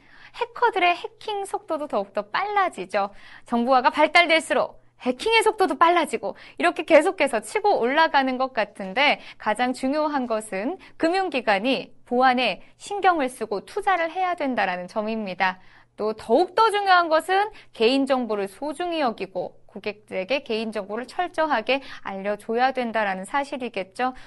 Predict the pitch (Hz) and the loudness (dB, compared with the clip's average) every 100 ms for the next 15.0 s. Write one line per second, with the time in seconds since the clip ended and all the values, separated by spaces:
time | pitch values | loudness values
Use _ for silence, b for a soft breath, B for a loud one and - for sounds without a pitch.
0 | B 269 226 349 453 453 392 359 320 269 | B -4 2 4 4 4 0 -2 -2 -2
1 | 311 277 262 262 240 170 240 226 226 196 | -2 -2 0 0 0 -2 -2 -4 -2 -2
2 | 165 240 220 220 202 180 160 185 - 202 | -2 -2 -4 -6 -8 -8 -8 -10 -14 -8
3 | 226 214 - 220 196 180 202 202 b b | -8 -8 -10 -10 -8 -2 -2 -4 b b
4 | 240 247 285 349 339 339 359 _ - 233 | -10 2 2 4 -6 -4 -8 _ -8 -6
5 | 240 226 208 202 185 262 349 - - _ | -2 -2 -2 -4 0 0 -2 -16 -20 _
6 | _ b b b b b b b b _ | _ b b b b b b b b _
7 | - 226 262 320 370 370 - - 392 370 | 2 8 10 10 6 2 -4 -4 2 4
8 | 359 339 302 339 302 202 196 - 247 254 | 4 2 2 2 2 0 -8 -10 -8 -8
9 | - 233 254 277 269 262 302 294 226 240 | 0 2 4 4 4 2 2 2 0 -2
10 | 233 233 247 247 226 - - 233 - 277 | -4 -6 -2 0 0 -4 -10 -12 -10 -6
11 | 349 339 302 269 247 220 226 226 226 226 | -6 -4 -4 0 0 0 -4 -4 -4 -8
12 | 220 247 262 220 208 196 185 180 202 262 | -6 -6 -6 -6 -8 -6 -4 -2 -2 -2
13 | 392 381 349 349 - - 302 294 - 233 | -2 -2 0 2 0 -2 -2 -2 -2 -4
14 | 233 240 233 254 311 277 226 190 254 | -2 -4 -2 -2 2 2 2 0 -2